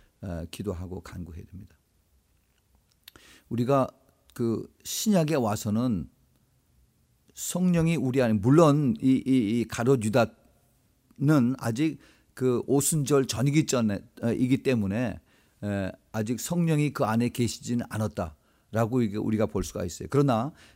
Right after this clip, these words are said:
예수님과 함께 삼 년 반을 같이 다녀서 성령의 임재 가운데 가까이, 가장 가까이 있었던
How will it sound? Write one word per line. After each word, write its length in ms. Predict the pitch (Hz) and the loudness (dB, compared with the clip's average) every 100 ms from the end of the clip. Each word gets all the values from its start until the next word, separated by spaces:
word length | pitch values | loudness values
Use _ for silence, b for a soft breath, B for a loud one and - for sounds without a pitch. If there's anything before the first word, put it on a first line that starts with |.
| - | -2
예수님과 640 | 110 143 - 165 165 147 | 2 2 2 -2 0 0
함께 380 | 147 139 120 143 | 0 -2 -2 -2
삼 320 | - - 202 | -2 -4 -2
년 240 | 196 175 147 | 0 0 0
반을 340 | 113 117 131 | -2 0 0
같이 300 | 117 110 127 | -2 -6 -4
다녀서 540 | 117 104 95 104 113 - B - | -4 -4 -4 -6 -10 -10 B -12
성령의 640 | - 196 190 185 170 175 135 | -6 -2 2 2 2 0 0
임재 260 | 135 135 | 0 0
가운데 440 | 139 120 117 120 135 | 0 0 -2 -2 -4
가까이, 540 | - - - 147 165 160 | -6 -8 -4 2 2 2
가장 320 | - 160 170 | 0 0 2
가까이 300 | 139 143 151 | 0 0 0
있었던 540 | - 120 - 139 175 | 2 -2 -2 -4 -6